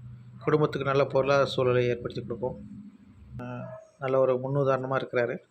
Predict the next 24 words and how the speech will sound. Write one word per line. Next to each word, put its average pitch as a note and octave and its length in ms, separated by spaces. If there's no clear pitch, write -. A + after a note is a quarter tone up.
அவங்க C#3 140
மனைவி C#3+ 340
முழுக்க C#3+ 260
முழுக்க C3 280
அவங்களுக்கு B2+ 280
உதவியா B2+ 220
இருக்கிறாங்க. A#2+ 360
அஹ், C3+ 420
இதுல D#3 280
பார்த்தீங்கன்னா, D3+ 440
நாட்டு D#3+ 320
மாடுகள்னாலும் D#3+ 680
நீங்க D3 300
ஏற்கனவே C#3 360
சொன்ன C3+ 280
மாதிரி, C#3 280
அஹ், A#2+ 480
பியூர் F3+ 320
நாட்டு D3+ 260
மாடுன்னு C#3 260
சொல்ல B2 120
முடியாது. A#2+ 320
அஹ், A#2+ 300
சே-, B2 440